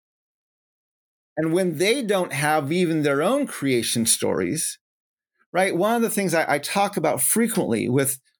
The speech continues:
with European settlers and colonizers is they came here armed,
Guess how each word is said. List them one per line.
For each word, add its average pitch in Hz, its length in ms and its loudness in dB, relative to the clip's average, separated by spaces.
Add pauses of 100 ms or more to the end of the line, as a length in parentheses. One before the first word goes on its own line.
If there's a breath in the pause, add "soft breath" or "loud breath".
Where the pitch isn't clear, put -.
(240)
with 139 440 -2 (720)
European 147 800 0
settlers 139 500 0
and 127 100 -2
colonizers 113 880 -2 (920)
is 147 460 0 (440)
they 180 300 2
came 233 540 0
here - 440 -10 (1120)
armed, 226 680 0